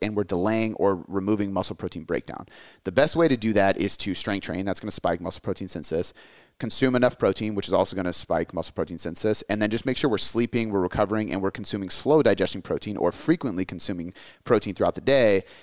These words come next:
in order to delay or slow down muscle protein breakdown. And if we do that, we're stimulating more growth and we're, or maintenance if you're not doing a lot of strength training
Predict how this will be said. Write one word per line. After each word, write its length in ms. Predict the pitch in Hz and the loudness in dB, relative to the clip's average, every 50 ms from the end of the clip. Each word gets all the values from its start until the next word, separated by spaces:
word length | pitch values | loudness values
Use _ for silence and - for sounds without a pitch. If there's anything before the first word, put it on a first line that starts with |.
| _ _ | _ _
in 140 | - 113 | -2 2
order 180 | 113 107 104 101 | 4 4 4 2
to 340 | - - 107 101 98 92 92 - _ - | 0 0 0 0 0 0 -2 -6 _ 2
delay 340 | 101 92 95 104 104 101 | 2 4 6 6 4 4
or 80 | 98 92 | 4 2
slow 160 | - - 101 | 2 0 0
down 240 | 90 90 87 85 85 | 0 2 0 -2 0
muscle 240 | 87 90 - - 98 | 0 -2 -2 -2 -4
protein 360 | - - 90 82 - 90 80 | -4 -4 -6 -6 -6 -8 -8
breakdown. 500 | - 78 76 78 76 - - - - - _ - - _ _ - | -6 -6 -6 -6 -6 -8 -12 -14 -14 -16 _ -20 -20 _ _ -6
And 300 | - - 110 90 104 117 | -2 0 0 2 2 0
if 120 | 113 - | 2 2
we 80 | 139 139 | 0 0
do 180 | 127 - 185 180 | 0 0 2 6
that, 320 | 156 147 139 139 117 - | 6 8 8 8 6 4
we're 160 | 101 113 110 | 4 2 2
stimulating 600 | 104 - - - 135 139 135 123 123 120 113 107 107 | 2 2 0 -2 0 2 4 4 4 4 4 2 0
more 160 | 104 95 90 | 0 0 0
growth 440 | 82 95 101 107 113 117 120 120 - | 2 4 6 6 6 6 4 2 -2
and 140 | - 95 101 | -4 -4 -2
we're, 260 | 95 95 95 92 90 - - | 0 2 2 2 2 0 2
or 160 | 90 98 98 | 2 2 2
maintenance 480 | 90 90 92 101 95 65 82 90 - - | 2 0 0 0 0 -2 -4 -4 -6 -6
if 60 | 90 | -6
you're 60 | 92 | -6
not 140 | 90 - - | -6 -6 -6
doing 180 | 87 92 90 85 | -6 -6 -6 -4
a 40 | |
lot 180 | 85 90 90 87 | -2 -2 -2 -2
of 60 | - | -4
strength 220 | - - 80 78 - | -6 -8 -8 -10 -10
training 240 | 85 90 92 101 | -8 -8 -8 -10